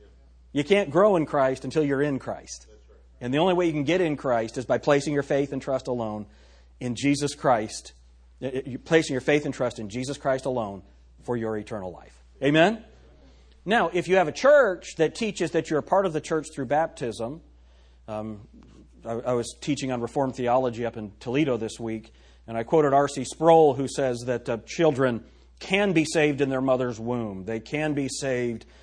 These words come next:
in the baptismal font. They could, and it's just all nonsense.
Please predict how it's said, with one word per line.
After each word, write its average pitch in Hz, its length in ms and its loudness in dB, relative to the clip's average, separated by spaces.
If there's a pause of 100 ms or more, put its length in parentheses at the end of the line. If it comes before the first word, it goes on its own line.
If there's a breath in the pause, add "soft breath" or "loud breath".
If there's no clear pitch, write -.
(140 soft breath)
in 147 200 0
the 127 80 0
baptismal 127 800 0
font. 107 580 -6
They 123 140 -2
could, 156 260 0 (220 loud breath)
and 202 120 0
it's 190 100 -2
just 214 180 2
all 214 280 4
nonsense. 165 1120 -4